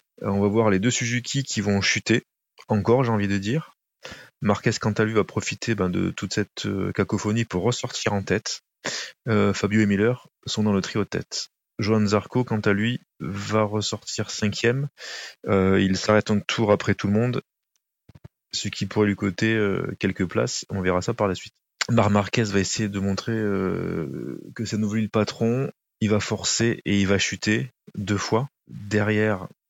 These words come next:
Quartararo va reprendre le leadership de la course, mais on voit que Miller au guidon de sa, de sa Ducati est beaucoup trop fort et le pilote Duca-, ben, du coup, le pilote Ducati va prendre le large, va doubler Quartararo et, euh,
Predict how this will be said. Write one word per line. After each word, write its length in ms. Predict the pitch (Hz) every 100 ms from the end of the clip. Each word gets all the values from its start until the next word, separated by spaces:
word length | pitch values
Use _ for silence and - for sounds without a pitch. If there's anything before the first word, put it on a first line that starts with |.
| 131
Quartararo 760 | 117 - 113 107 101 113 113 -
va 720 | 98 104 101 98 95 92 87
reprendre 1160 | 85 82 80 87 101 107 - 113 107 95 92 87
le 120 | 95
leadership 460 | 101 98 98 101 101
de 60 |
la 120 | 98
course, 500 | 95 107 - - - - - - - - -
mais 100 | 101
on 120 | 101
voit 220 | 98 107
que 140 | - 98
Miller 340 | 98 104 107
au 260 | 95 87 90
guidon 260 | 95 107
de 60 | 101
sa, 100 | 92 - -
de 100 | 104
sa 140 | - 92
Ducati 640 | 95 104 98 - - 104
est 60 |
beaucoup 280 | 90 104 -
trop 220 | - 113
fort 400 | - 113 120 - -
et 240 | 92 92 92
le 120 | 92
pilote 240 | - 95
Duca-, 300 | 95 95 98
ben, 120 | 95
du 180 | 87 85
coup, 120 | -
le 60 | 95
pilote 240 | - 98
Ducati 520 | 92 90 101 - 117 104
va 120 | 85
prendre 240 | - 101
le 60 | 98
large, 340 | 101 120 123 - - - - - - _ -
va 100 | 110
doubler 180 | 107
Quartararo 720 | 113 104 - 101 95 107 123 113
et, 160 | 95
euh, 320 | 92 90 87